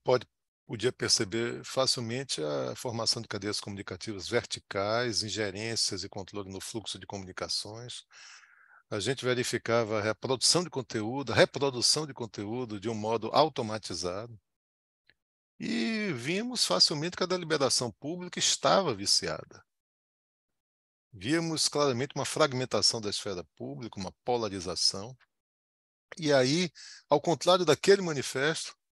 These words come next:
do Barlow, a gente precisava sim de uma, um desafio, quer dizer, de uma regulação. Isso era um,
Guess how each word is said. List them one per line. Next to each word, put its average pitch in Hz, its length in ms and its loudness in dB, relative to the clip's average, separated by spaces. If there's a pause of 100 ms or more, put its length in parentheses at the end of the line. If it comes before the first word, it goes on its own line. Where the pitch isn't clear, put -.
(320)
do 120 100 -6
Barlow, 117 600 2
a 110 100 -6
gente 139 380 -8
precisava 165 1300 4
sim 196 560 4
de 220 180 -8
uma, 190 1120 -2
um 135 140 -6
desafio, 147 720 2
quer 117 120 -4
dizer, 117 120 -4
de 127 80 -8
uma 139 160 -4
regulação. 156 840 2
Isso 117 320 0
era 151 260 2
um, 117 180 -8